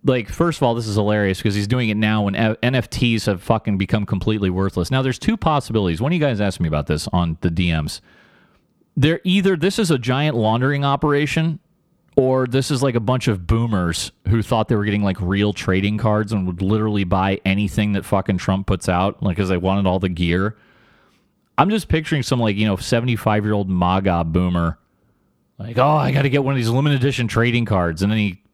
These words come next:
pays for it. And he gets in, like, an email. It's like, "Here's your N F T." And he's like, "What the fuck is this?" <laughs> Funny is that?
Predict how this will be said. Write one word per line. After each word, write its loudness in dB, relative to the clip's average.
pays 0
for 0
it. -6
And 2
he 2
gets 0
in, 0
like, 0
an -2
email. 0
It's -20
like, 0
"Here's -2
your 0
N 0
F 0
T." 0
And 0
he's 0
like, 0
"What 0
the -2
fuck 0
is 0
this?" 0
<laughs> -2
Funny 0
is -2
that? -2